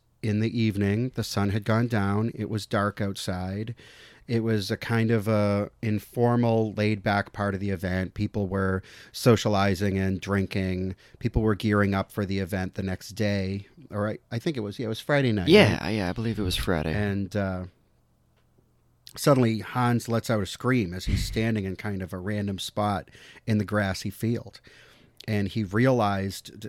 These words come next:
Speaker 1: uh, to his extreme horror, that this dental thing that was very expensive had fallen out and landed in a, in the grassy field.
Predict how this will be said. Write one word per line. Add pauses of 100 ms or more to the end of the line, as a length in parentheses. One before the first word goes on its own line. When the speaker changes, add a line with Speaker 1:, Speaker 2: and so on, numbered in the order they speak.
(100)
Speaker 1:
uh,
to
his
extreme
horror, (360)
that
this (280)
dental
thing
that
was
very
expensive (440)
had
fallen
out (260)
and
landed
in
a, (100)
in
the
grassy
field.